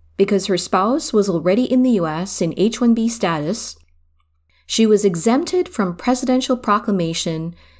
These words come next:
ten zero five two, which placed covid nineteen travel restrictions on non-immigrant visa applicants. With the removal of the two twelve six C one charge,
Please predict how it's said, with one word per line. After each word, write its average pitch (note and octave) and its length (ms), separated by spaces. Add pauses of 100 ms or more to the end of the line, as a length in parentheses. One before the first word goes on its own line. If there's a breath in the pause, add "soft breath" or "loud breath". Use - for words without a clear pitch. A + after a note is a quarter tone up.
(180 soft breath)
ten A#3+ 480
zero G#3 300
five F#3+ 320
two, E3+ 500 (540 soft breath)
which F3+ 260
placed C#4+ 300
covid A#3+ 300
nineteen F#3 520
travel B3+ 400
restrictions E3 840
on D#3+ 280
non-immigrant F#3 760
visa E3+ 340
applicants. - 760 (1400)
With A3 200
the F#3+ 60
removal A#3 560
of G3+ 220
the E3 80
two A#3+ 240
twelve G#3+ 260
six - 280
C G#3 140
one F#3 280
charge, D3+ 680